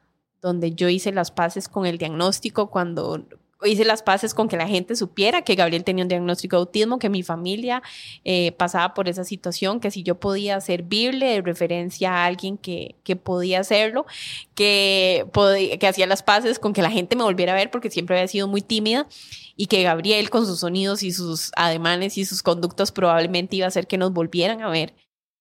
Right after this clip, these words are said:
Eh, hice las paces con todo eso y fue una experiencia, no, es que no tiene palabras, cuando uno se siente, cuando uno se siente bien con lo que está viviendo en ese momento, aun cuando eso implique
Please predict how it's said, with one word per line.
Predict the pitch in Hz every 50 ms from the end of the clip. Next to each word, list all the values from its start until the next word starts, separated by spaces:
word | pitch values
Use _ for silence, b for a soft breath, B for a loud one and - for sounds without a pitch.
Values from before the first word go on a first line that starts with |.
| _ _ -
Eh, | - 180 180 175 175 165 156 165 - -
hice | - 190 190 175 196
las | 202 190 - -
paces | 180 175 196 190 -
con | - 196 170
todo | 175 - 185 185 180
eso | 196 202 208 -
y | 208 190
fue | - - 190 185 180 - -
una | - 190 190 190
experiencia, | 190 - - - 170 - 175 156 180 190 - - 185 175 - - - _ _ _ _ _ _ _ _ _ _
no, | - 190 190 190 185
es | - - 196 190
que | - - 208
no | 202 196
tiene | - 190 190 190
palabras, | - 165 160 156 156 - - - -
cuando | - 190 180 180 180
uno | 185 185
se | 190 - 180
siente, | - - 180 175 180 - - 190 - B B B B B B B B B B B -
cuando | 214 196 196 196 196
uno | 190 208 233
se | 233 202
siente | 185 208 185 180 180 - - 190 190
bien | 190 190 190 196 196 202 208 214 202 190 -
con | _ - 180 170
lo | 160 160
que | - 165
está | 156 - - 175 170
viviendo | 180 185 185 190 190 190 190 190 190 190 - - -
en | - 180 180 175
ese | 170 170 - 196
momento, | 190 175 160 165 185 190 208 226 226 - 233 220 - _
aun | - 180 180 175
cuando | 175 175 175 175 175 175
eso | 175 175 175 -
implique | 202 202 196 - 208 208 190 _ - 214 196 190 - -